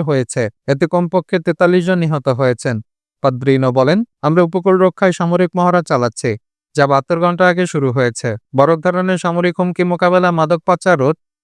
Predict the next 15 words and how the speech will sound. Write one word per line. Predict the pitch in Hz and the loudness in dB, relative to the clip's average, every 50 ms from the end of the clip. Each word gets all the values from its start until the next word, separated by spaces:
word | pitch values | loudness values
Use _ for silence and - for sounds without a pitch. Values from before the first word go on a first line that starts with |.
| _ _ | _ _
সন্ত্রাসী | - 170 156 151 - 180 170 - - | -6 -6 -6 -2 -2 -2 -2 0 -2
হামলা | 180 180 180 180 | -2 0 0 0
প্রতিরোধ | 175 - 180 165 - 185 185 180 - 180 | -2 -2 -4 -4 0 0 0 2 2 0
এবং | 175 170 165 | 0 0 0
দেশের | 160 156 - - 180 170 | 0 -2 -2 -2 -2 -2
ভেতরে | 165 175 160 - 185 180 170 | -2 -2 -2 0 0 2 2
অস্থিতিশীলতা | 165 - - - 175 165 185 180 - 190 180 185 170 - 185 170 | 0 0 -4 -6 -4 -2 -4 -2 -2 -2 -2 0 0 0 0 -2
সৃষ্টি | - - 185 165 - - 185 170 | -2 -4 -8 -8 -4 -4 -4 -2
করতে | 175 180 170 - - 180 | 0 -2 -2 0 0 0
পারে | 156 143 127 127 151 - - _ _ | 2 2 2 2 0 0 -4 _ _
এমন | 143 143 160 160 | -4 -2 -2 0
গোপন | 151 165 151 - 180 175 | 0 0 0 2 0 -2
অভিযান | 180 170 185 175 165 185 180 180 | 0 0 0 0 0 0 0 0
থেকে | 160 185 165 185 165 | -2 0 0 2 2
রক্ষা, | 147 127 - - - 156 190 | 2 0 0 -2 -2 -2 -2